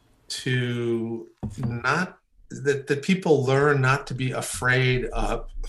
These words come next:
being uncomfortable <clears throat> or being depressed, you know, or, you know, there are moments in grief, for example, when you just feel just horrible. And, but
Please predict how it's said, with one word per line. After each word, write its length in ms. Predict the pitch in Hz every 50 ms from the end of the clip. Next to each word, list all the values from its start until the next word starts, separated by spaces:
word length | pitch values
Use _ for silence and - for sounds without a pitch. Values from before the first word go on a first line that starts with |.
| - - - -
being 240 | - 127 117 113 110
uncomfortable 800 | 107 101 101 - - 107 110 110 - - 104 - - - - - - - _ _ _ _ - - - - - - - -
<clears throat> 800 | - 190 226 - 180 208 180 151 127 - - - _ - _ _
or 260 | - 147 147 160 165 175
being 280 | 190 185 180 175 165
depressed, 720 | - 156 - - - 170 - - - - - - - - - _ - - - - - - - - - - - - - - - - -
you 100 | - -
know, 220 | 110 113 113 117 127
or, 280 | 131 131 127 123 - -
you 100 | 135 131
know, 320 | 123 123 123 123 123 - - - - - - - - - - - - - -
there 100 | - 143
are 60 | 139 135
moments 420 | 135 143 160 170 151 143 - -
in 140 | 135 123 113
grief, 340 | - 117 120 131 139 - -
for 120 | - 117 110
example, 480 | 101 - 113 104 104 101 - 110 104
when 160 | 101 107 107 110
you 100 | 110 107
just 260 | - 120 113 - -
feel 380 | - - 147 135 127 117 107
just 380 | - - 123 - - - - -
horrible. 540 | - 135 160 160 - - - - 95 95 - - - - - - - - - - - - - - _ _ _
And, 420 | 131 120 117 113 113 113 117 123 - -
but 520 | 117 101 135 127 117 117 113 - - _